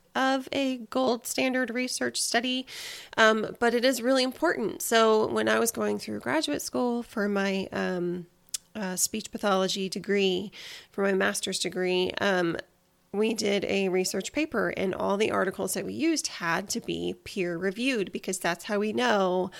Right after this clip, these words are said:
that it's been checked, double-checked, triple-checked, rechecked <laughs> over and over and over again, and we know that we're getting the best information possible. So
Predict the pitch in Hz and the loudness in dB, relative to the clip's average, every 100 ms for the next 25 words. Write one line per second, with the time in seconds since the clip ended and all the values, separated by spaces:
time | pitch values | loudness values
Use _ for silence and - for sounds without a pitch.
0 | - - - - 196 185 185 - 175 170 | -16 -16 -14 0 2 2 -2 -2 -2 0
1 | - 254 254 - - - _ _ _ _ | 4 4 2 -2 -8 -10 _ _ _ _
2 | _ - 196 190 - 190 185 - - 185 | _ -2 0 0 -2 -2 -2 -4 -6 -4
3 | 180 180 202 180 - 180 185 180 190 180 | -4 -4 -4 -4 -4 -2 0 0 0 0
4 | - 294 - - - 427 427 311 - - | 0 0 -2 -6 6 8 8 6 4 0
5 | 466 370 - 370 349 320 262 220 226 269 | -2 2 6 8 8 6 4 2 4 2
6 | 254 226 240 240 233 - - - 285 311 | 2 0 0 0 -4 -12 -18 -4 2 4
7 | 311 294 285 - 220 220 202 190 202 185 | 4 2 2 -2 -4 -4 -4 -2 -4 0
8 | 190 202 - - 208 196 190 190 - 202 | -2 -2 -6 -8 -8 -6 -4 -2 -4 -8
9 | - - - - - - - 254 208 175 | -10 -12 -12 -8 -8 -4 4 8 8 6